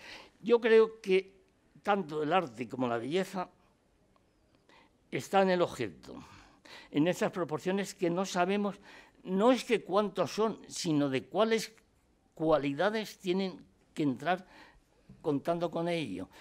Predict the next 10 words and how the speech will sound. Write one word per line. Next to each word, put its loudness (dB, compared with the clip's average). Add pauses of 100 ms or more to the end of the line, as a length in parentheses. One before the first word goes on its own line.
(240)
Es -6 (220)
como -4
cuando -4
uno -6
va -4
al -10
supermercado, -2
perdón -4
por -10
la, -6